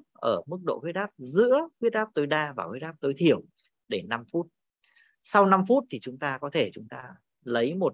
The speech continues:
cái hình vuông, mỗi bề là hai phẩy năm xăng ti mét để chúng ta đọc nếu có trên mười chấm xuất huyết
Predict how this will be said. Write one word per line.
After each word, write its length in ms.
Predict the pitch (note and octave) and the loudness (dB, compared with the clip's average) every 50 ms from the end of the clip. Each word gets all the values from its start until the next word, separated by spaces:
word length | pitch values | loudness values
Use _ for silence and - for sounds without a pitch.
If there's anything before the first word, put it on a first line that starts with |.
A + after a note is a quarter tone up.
| _ - | _ -4
cái 340 | - G#2+ G#2 G2+ G#2+ B2 B2+ | -2 -2 0 0 -2 -2 -4
hình 180 | D3+ C#3+ B2 | -6 -6 0
vuông, 380 | A#2+ C#3+ F3+ G3+ G3+ F3 C#3 - - _ _ _ _ _ - | 6 10 12 12 10 10 4 -6 -10 _ _ _ _ _ -4
mỗi 200 | C3+ D3+ F#3+ G#3 | 0 2 2 4
bề 320 | G#3 F#3 F3 E3 D3+ C3+ | 6 8 10 10 10 8
là 140 | A#2+ A#2 A2 | 6 4 2
hai 280 | A2 - D3+ D#3+ D#3+ D3+ D#3 | 0 0 0 0 0 0 -4
phẩy 120 | A2+ E2+ | -6 -6
năm 200 | G2+ B2 C3+ C3+ | -4 -4 -4 -4
xăng 180 | - D3+ C3+ B2+ | -4 -6 -4 -4
ti 100 | C#3 C3 | -4 -2
mét 200 | C#3 D#3+ F3+ F#3+ | 0 0 0 0
để 60 | - - | -2 -8
chúng 140 | - G#2 A2 | -10 -10 -8
ta 100 | A#2 B2 | -6 -6
đọc 220 | B2 B2 B2 G#2+ - _ _ _ _ | -2 0 0 0 0 _ _ _ _
nếu 120 | - G2+ G2+ | -10 -10 -10
có 160 | - - G#2 | -8 -8 -10
trên 380 | - - - C#3+ C3 B2 A#2+ B2 | -8 -2 -2 -2 -2 -2 -2 0
mười 260 | C3+ C3 A#2 G2+ F#2+ - | 2 4 4 2 0 -4
chấm 180 | A#2 G2+ A#2 | -8 -10 -10
xuất 200 | - - F3+ - | -10 -12 -10 0
huyết 200 | - F#3+ A3 A3+ | 6 6 6 6